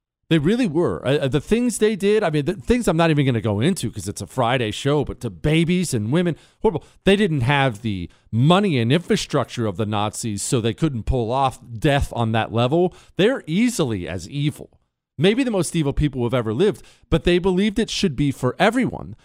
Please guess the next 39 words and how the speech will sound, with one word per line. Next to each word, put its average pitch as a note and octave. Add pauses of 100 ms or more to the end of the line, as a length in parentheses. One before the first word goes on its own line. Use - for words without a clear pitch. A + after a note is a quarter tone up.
(180)
The D#3
communist F#3
thinks -
like C3
that A2
about A2+
the -
planet. F#3+ (220)
It C3+
has F3
to A#3
be F#3 (360)
for F3 (100)
everyone. A3 (920)
That's -
what A3+
makes F3+
him G3
so E3+
dangerous, G3
and D3+
that's F3
why F#3
we F3
have D#3
to E3
be D3
so D#3+
aggressive E3+
with B2+
him. A#2+
And C3
that's F3
why F#3
I E3+
say E3
all D3
the C3
time, A#3